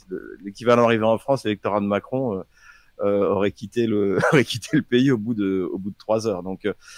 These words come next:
là-dessus, il y a, il y a rien de vraiment surprenant. Mais non, du, du point de vue général, il y a eu une inquiétude.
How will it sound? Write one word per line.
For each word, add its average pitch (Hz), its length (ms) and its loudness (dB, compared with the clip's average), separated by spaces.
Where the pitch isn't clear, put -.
là-dessus, 123 420 -2
il 101 80 -2
y 110 60 6
a, 113 60 8
il 113 60 4
y 117 60 6
a 117 40 8
rien 127 140 6
de 120 60 0
vraiment 123 200 4
surprenant. 127 440 0
Mais 113 280 0
non, 151 220 2
du, 127 160 -6
du 110 80 -10
point 139 160 -2
de 135 40 -2
vue 131 80 -4
général, 139 480 4
il 127 140 -2
y 120 80 4
a 131 40 6
eu 147 80 4
une 143 100 0
inquiétude. 143 640 -4